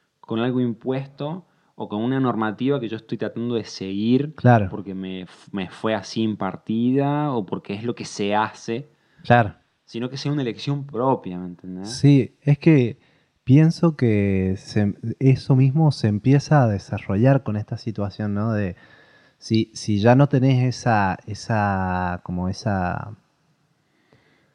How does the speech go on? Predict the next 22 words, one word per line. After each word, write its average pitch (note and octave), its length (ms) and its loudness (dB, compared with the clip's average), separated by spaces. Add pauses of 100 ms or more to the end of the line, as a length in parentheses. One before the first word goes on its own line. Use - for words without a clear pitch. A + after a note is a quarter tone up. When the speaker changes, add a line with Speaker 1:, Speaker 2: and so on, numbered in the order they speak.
(360)
Speaker 2:
ese G#2+ 260 -2
estigma A2+ 540 4
de F#2 120 0
que F#2+ 60 -6
te F#2 100 -6
la F#2 100 0
tenés G2 260 -2
que F#2+ 460 0
bancar G2 580 2
porque F#2+ 280 -8
sos G#2+ 220 -2
hombre, A2 540 2 (760)
ya C3 400 6
vos A#2+ 320 0
mismo C3+ 360 2
vas A2 180 4
a A2 40 2
ir G#2 80 -2
midiendo G#2 440 0
también G2+ 260 2
un G2+ 120 2
poco G2+ 520 0